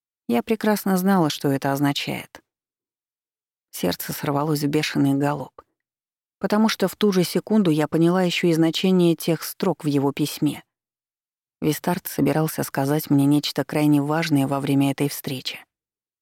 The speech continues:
Неужели он сделает мне предложение во время похоронной церемонии? Кинула испуганный взгляд на Тайлона, но и брат тоже догадался. «Тебе решать», — отозвался мысленно.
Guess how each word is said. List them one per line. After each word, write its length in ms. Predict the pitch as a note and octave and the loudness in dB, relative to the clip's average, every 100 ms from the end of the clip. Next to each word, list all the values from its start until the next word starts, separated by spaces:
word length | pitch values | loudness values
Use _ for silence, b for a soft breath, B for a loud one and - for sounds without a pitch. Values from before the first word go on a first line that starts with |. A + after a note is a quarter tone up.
| _ _ _ _ _ _ _ - | _ _ _ _ _ _ _ 0
Неужели 420 | F3+ G3+ A3+ G#3 | 2 4 2 2
он 180 | D#3+ D3 | 2 2
сделает 460 | D3+ F3 G3 D#3+ D#3 | 2 0 0 0 2
мне 180 | D3 | 2
предложение 640 | C#3+ D3+ D#3+ D#3+ G3 F#3 D3+ | 2 0 0 2 2 4 4
во 160 | C#3+ C#3+ | 2 -2
время 380 | D#3+ E3+ D#3+ - _ _ _ _ _ | -2 -2 -4 -10 _ _ _ _ _
похоронной 580 | - D#3 E3 F3 F#3 F3 | -4 -2 0 2 4 4
церемонии? 840 | - - E3 G3 F#3+ D3 C#3+ - _ _ _ _ _ _ _ _ _ _ _ _ _ _ _ _ _ | 0 -2 2 4 4 2 0 -10 _ _ _ _ _ _ _ _ _ _ _ _ _ _ _ _ _
Кинула 400 | - E3 C#3+ C#3+ | 0 2 2 0
испуганный 480 | C#3 - D#3 D3 C#3+ | 0 -2 0 2 2
взгляд 340 | C#3+ D3+ D3+ | 2 -2 0
на 140 | D3+ D3+ | 0 0
Тайлона, 560 | F3+ E3 C#3 C#3+ C#3+ - _ _ _ _ _ - | -2 -2 -2 -6 -14 -20 _ _ _ _ _ 0
но 120 | D#3+ | 2
и 80 | F3 | 2
брат 260 | G3 F#3+ - | 2 -2 -2
тоже 260 | - D3+ D3 | -2 0 0
догадался. 720 | C#3+ D3+ D3 C#3+ D3 - - _ _ _ _ _ _ _ | 0 0 0 -2 -6 -14 -16 _ _ _ _ _ _ _
«Тебе 280 | - C3+ C3+ | -4 0 0
решать», — 480 | E3 E3 - - - _ _ | -2 -4 -8 -14 -20 _ _
отозвался 580 | D3 D3+ D3 C#3 C#3 D3 | -6 -4 -2 -2 -2 0
мысленно. 480 | C#3+ C#3 C#3+ - | 0 0 -8 -14